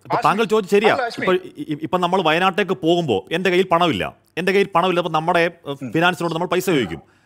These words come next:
Speaker 1: നമ്മൾ ഫിനാൻസിനോട് പൈസ ചോദിക്കുമ്പോഴേക്കും ഇതുപോലെ എസ്റ്റിമേറ്റ് കണക്കാണ് വെക്കുക. എനിക്ക് അങ്ങോട്ടേക്കുള്ള വണ്ടിക്കൂലി, എനിക്ക് അവിടെ പോയി കഴിക്കേണ്ട ഭക്ഷണം, എനിക്കിപ്പോ ഒരു ദിവസം എന്റെ കമ്പനി അനുവദിക്കുന്ന, ആ, മൂന്ന് നേരം ഭക്ഷണം കഴിക്കേണ്ട ചെലവുണ്ട്. ഈ ചെലവ് പ്രകാരം ഒരു, ഒരു തുക വേണമെന്നാണ് ഞാൻ ഫിനാൻസിനോട് ആവശ്യപ്പെടുക.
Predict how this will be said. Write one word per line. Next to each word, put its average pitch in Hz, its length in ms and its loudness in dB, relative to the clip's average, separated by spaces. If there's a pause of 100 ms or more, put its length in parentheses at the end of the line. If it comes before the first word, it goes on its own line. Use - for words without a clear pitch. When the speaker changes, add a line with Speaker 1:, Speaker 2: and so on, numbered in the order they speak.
(140)
Speaker 1:
നമ്മൾ 170 180 0
ഫിനാൻസിനോട് 190 500 0
പൈസ 160 200 0
ചോദിക്കുമ്പോഴേക്കും 185 600 0
ഇതുപോലെ 196 320 2
എസ്റ്റിമേറ്റ് 208 300 -2
കണക്കാണ് 220 260 0
വെക്കുക. 180 440 2 (240)
എനിക്ക് 170 180 0
അങ്ങോട്ടേക്കുള്ള 185 380 0
വണ്ടിക്കൂലി, 160 460 0
എനിക്ക് 160 200 0
അവിടെ 165 120 2
പോയി 160 200 -2
കഴിക്കേണ്ട 156 280 -2
ഭക്ഷണം, 156 360 -2
എനിക്കിപ്പോ 160 260 -2
ഒരു 160 60 0
ദിവസം 165 400 -2 (260)
എന്റെ 156 160 0
കമ്പനി 156 300 -2
അനുവദിക്കുന്ന, 151 500 -2
ആ, 165 360 0 (120)
മൂന്ന് 165 180 -2
നേരം 156 140 0
ഭക്ഷണം 151 220 -6
കഴിക്കേണ്ട 151 260 -4
ചെലവുണ്ട്. 139 460 -2 (380)
ഈ 180 120 2
ചെലവ് 190 300 2
പ്രകാരം 214 400 2
ഒരു, 202 320 0
ഒരു 170 200 -2
തുക 170 120 0
വേണമെന്നാണ് 226 400 0
ഞാൻ 226 60 -2
ഫിനാൻസിനോട് 220 340 0
ആവശ്യപ്പെടുക. 196 500 0